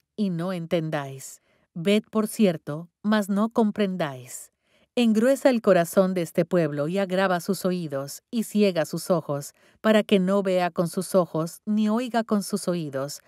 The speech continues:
ni su corazón entienda, ni se convierta, y haya para él sanidad".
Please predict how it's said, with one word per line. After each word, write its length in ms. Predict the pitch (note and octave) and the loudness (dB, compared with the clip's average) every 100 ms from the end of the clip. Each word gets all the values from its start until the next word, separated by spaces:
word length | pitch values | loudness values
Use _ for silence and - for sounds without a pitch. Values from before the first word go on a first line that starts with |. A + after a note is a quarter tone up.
| _ _ | _ _
ni 100 | G3+ | -4
su 160 | - D#3+ | -2 0
corazón 460 | D#3+ D3+ - E3 | 2 2 2 0
entienda, 680 | E3 E3 G3 E3 C#3 C3+ C#3 _ _ - | 0 -2 -2 -2 -4 -8 -10 _ _ -2
ni 160 | G#3 | 0
se 180 | - F3 | 2 0
convierta, 760 | E3 D#3+ F3+ G#3+ A3+ A3+ A3 - _ _ | 0 -2 0 -2 0 -2 -2 -6 _ _
y 200 | A3 G3+ | 2 2
haya 280 | A3 G#3+ G3+ | 2 0 0
para 300 | F#3+ E3 D3+ | 0 0 -4
él 160 | D#3+ | -6
sanidad". 600 | - E3 D#3 D3 C3 C3 | -4 -4 -2 -4 -8 -10